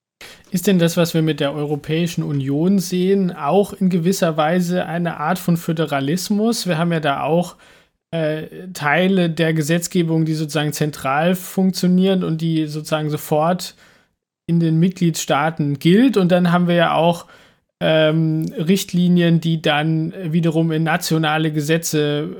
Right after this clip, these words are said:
äh, überführt werden, wo man dann ja sozusagen auch sagt, das hier sind jetzt die Leitlinien und die Umsetzung und auch teilweise Interpretation überliegt dann wieder, ähm, über-, ist dann wieder Teil der nationalstaatlichen Aufgaben. Ist das vergleichbar oder ist das nochmal ein vö-, eine völlig andere Betrachtung?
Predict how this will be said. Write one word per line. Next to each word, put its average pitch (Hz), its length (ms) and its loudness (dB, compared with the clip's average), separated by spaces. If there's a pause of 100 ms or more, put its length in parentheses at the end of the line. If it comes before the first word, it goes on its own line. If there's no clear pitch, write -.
(140)
äh, 147 260 -8
überführt 160 720 2
werden, 143 340 0
wo 147 100 -2
man 151 200 -2
dann 151 160 -2
ja 151 120 -2
sozusagen 151 320 -4
auch 160 200 0
sagt, 147 300 -2
das 160 140 -4
hier 160 120 0
sind 156 180 0
jetzt 151 200 -4
die 151 100 -2
Leitlinien 180 680 0
und 156 180 -4
die 143 200 -2 (420)
Umsetzung 185 600 4
und 156 100 0
auch 147 140 -2
teilweise 165 520 2
Interpretation 151 920 -2
überliegt 160 460 -4
dann 147 180 -4
wieder, 151 380 -2
ähm, 147 760 -6
über-, 151 380 -4
ist - 280 -10
dann 147 140 -2
wieder 143 240 -2
Teil 147 300 -2
der 143 100 0
nationalstaatlichen 135 1200 -4
Aufgaben. 131 640 -6
Ist 160 180 -6
das 170 120 0
vergleichbar 160 760 -2
oder 180 160 0
ist 156 120 -4
das 165 120 -4
nochmal 143 280 -4
ein 135 100 -6
vö-, 147 220 -8
eine 151 200 -10
völlig 143 400 -4
andere 135 360 -4
Betrachtung? 123 680 -14